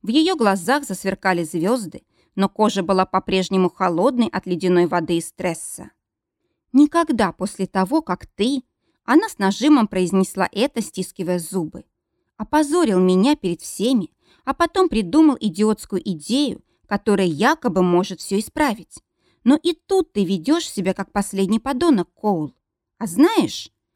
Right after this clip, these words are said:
Она вдруг замолкает, словно подыскивает слова, чтобы ударить, чтобы задеть побольнее.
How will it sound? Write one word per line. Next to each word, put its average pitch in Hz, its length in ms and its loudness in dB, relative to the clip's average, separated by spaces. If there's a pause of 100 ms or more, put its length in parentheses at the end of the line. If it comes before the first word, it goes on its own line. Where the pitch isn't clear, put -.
(280)
Она 427 240 2
вдруг 185 220 -2
замолкает, 196 720 0 (220)
словно 359 360 4
подыскивает 214 680 -2
слова, 180 520 -4 (160)
чтобы 190 400 0
ударить, 190 640 -2 (100)
чтобы 190 360 -4
задеть 180 380 0
побольнее. 180 800 0